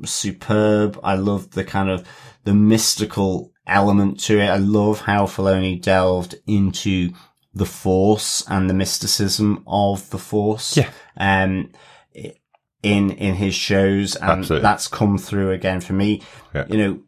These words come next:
Speaker 1: Baylan
Speaker 2: Not,
Speaker 1: Skoll.
Speaker 2: not a mention of, uh, midichlorians at all.
Speaker 1: No,
Speaker 2: Well done.
Speaker 1: absolutely.
Speaker 2: <laughs>
Speaker 1: Um,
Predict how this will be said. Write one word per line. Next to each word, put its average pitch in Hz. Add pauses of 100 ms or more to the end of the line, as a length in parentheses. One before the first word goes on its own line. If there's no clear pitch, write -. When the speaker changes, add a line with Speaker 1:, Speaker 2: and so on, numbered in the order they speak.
Speaker 1:
Baylan 123
Speaker 2:
Not, 107
Speaker 1:
Skoll. 113
Speaker 2:
not 127
a 123
mention 107
of, 80
uh, 85
midichlorians 67
at 69
all. 127
Speaker 1:
No, 131
Speaker 2:
Well 87
done. -
Speaker 1:
absolutely. 101 (160)
Speaker 2:
<laughs> -
Speaker 1:
Um, 104